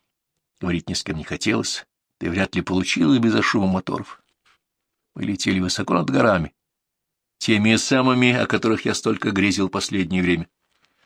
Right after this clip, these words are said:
Я точно знал, что моим мечтам о собственном турбизнесе в Афганистане сбыться не суждено. Я думал обо всём, что случилось за эти пять месяцев. Вспомнилась фраза, которую мы, морпехи, любим повторять:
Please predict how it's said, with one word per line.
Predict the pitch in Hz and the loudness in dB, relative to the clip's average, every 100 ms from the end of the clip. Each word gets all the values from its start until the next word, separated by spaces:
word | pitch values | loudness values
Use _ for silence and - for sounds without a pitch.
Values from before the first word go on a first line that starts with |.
| _ _ _ _ _ _ - | _ _ _ _ _ _ -4
Я | 147 | -2
точно | 160 190 185 175 | 2 2 4 2
знал, | 139 175 170 | 4 4 4
что | - | 4
моим | 156 160 151 | 4 4 2
мечтам | 147 - 151 - | 2 2 2 2
о | 135 | 0
собственном | - 147 - 139 139 - _ | 0 0 0 2 0 -2 _
турбизнесе | 131 113 98 196 131 101 - 95 | -2 -2 0 0 2 0 2 2
в | |
Афганистане | 87 90 87 - 92 85 | 4 2 0 0 -2 -2
сбыться | 78 82 - 92 | -4 -4 -4 -4
не | 82 | -4
суждено. | - 80 82 87 - _ _ _ _ _ _ _ _ _ | -2 -2 -2 -4 -8 _ _ _ _ _ _ _ _ _
Я | 120 | -2
думал | 123 147 143 135 - _ | 2 4 4 4 -2 _
обо | - 113 | -2 0
всём, | - 131 120 | 2 0 0
что | 123 | 0
случилось | 117 117 - 127 117 98 | -2 -2 0 2 2 2
за | |
эти | 110 107 | 0 -2
пять | 104 101 104 | -2 -2 -2
месяцев. | 92 - - - - _ _ _ _ _ _ _ | -2 -4 -8 -12 -20 _ _ _ _ _ _ _
Вспомнилась | - - 98 98 101 | -4 0 2 2 2
фраза, | - 107 101 104 98 92 - - - | 0 2 4 4 2 -2 -4 -10 -8
которую | 110 104 95 90 | -4 0 2 4
мы, | 95 - _ _ _ - | 2 0 _ _ _ 0
морпехи, | 101 - 107 90 - | 2 2 0 2 0
любим | 95 95 90 | 0 0 0
повторять: | - - 95 90 | -2 -2 0 0